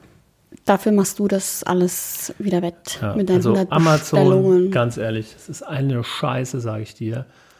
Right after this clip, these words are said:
Speaker 1: Was kann man denn machen? Was wäre denn dein Lösungsvorschlag?
Speaker 2: Mein Lösungsvorschlag ist, jemanden einzustellen, ja, der sich damit beschäftigt. Denn alles, worauf ich keinen Bock hab, soll in Zukunft bitte irgendjemand anderes machen.
Speaker 1: Brauchen Sie
Speaker 2: <clears throat>
Speaker 1: etwa einen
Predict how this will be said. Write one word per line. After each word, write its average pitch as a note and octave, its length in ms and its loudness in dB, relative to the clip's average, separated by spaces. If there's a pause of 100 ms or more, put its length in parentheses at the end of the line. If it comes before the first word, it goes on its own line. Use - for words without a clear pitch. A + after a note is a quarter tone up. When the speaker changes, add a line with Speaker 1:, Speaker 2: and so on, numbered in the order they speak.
(280)
Speaker 1:
Was B3 160 -4
kann F4 140 4
man F#4 120 6
denn E4 260 4
machen? E4+ 260 0 (220)
Was F4 240 2
wäre E4 200 0
denn D4+ 280 2
dein C#4+ 160 0
Lösungsvorschlag? F4+ 880 0
Speaker 2:
Mein B2+ 80 4
Lösungsvorschlag E3+ 800 2
ist, D#3+ 240 -2
jemanden B2+ 360 0
einzustellen, D3 960 0 (160)
ja, C#3+ 300 0 (260)
der D3 420 2
sich D#3 300 -2
damit D3+ 560 2 (280)
beschäftigt. - 600 -4
Denn A#2+ 160 -4
alles, F#3+ 340 2
worauf C3 320 0
ich - 120 -10
keinen C3+ 180 -4
Bock F#3 260 0
hab, C3+ 260 -4 (260)
soll C3 240 2
in D3 80 2
Zukunft E3+ 440 0
bitte D3 140 -2
irgendjemand D#3 500 0
anderes B2+ 360 -2
machen. G3+ 200 -2
Speaker 1:
Brauchen F4+ 960 4
Sie D4 220 6
Speaker 2:
<clears throat> C#4+ 60 8
Speaker 1:
etwa G#3+ 420 2
einen F3+ 380 2